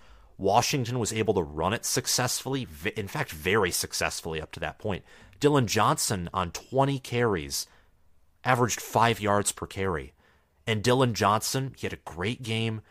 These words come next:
I want to give him all the respect in the world. He is not the same player as Bucky Irving or Jordan James. Yet he was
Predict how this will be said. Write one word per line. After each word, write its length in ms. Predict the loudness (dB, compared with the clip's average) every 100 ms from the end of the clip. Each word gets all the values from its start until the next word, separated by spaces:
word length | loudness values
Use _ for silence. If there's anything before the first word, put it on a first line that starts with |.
| _ -4
I 40 |
want 120 | 0
to 40 | 2
give 140 | 2
him 80 | 0
all 160 | 0 2
the 80 |
respect 420 | 0 0 -2 -2 -2
in 80 |
the 60 | -2
world. 380 | 0 2 2 0 -14 -20 -20 _
He 440 | -16 -6 -2 0 0
is 440 | 4 4 4 0 -4
not 560 | -2 4 4 4 -2 -8
the 80 | -2
same 300 | 0 2 0
player 480 | -4 0 2 2 0
as 140 | -4 -2
Bucky 400 | 0 0 -2 -2
Irving 480 | -2 -2 -4 -8 -14 _ _ _
or 120 | -2 0
Jordan 420 | 4 2 2 -2
James. 540 | -4 -4 -6 -8 -10 -12 _ _ _ _ _ _ -2
Yet 300 | 0 0 -2
he 160 | -2
was 340 | 2 2 2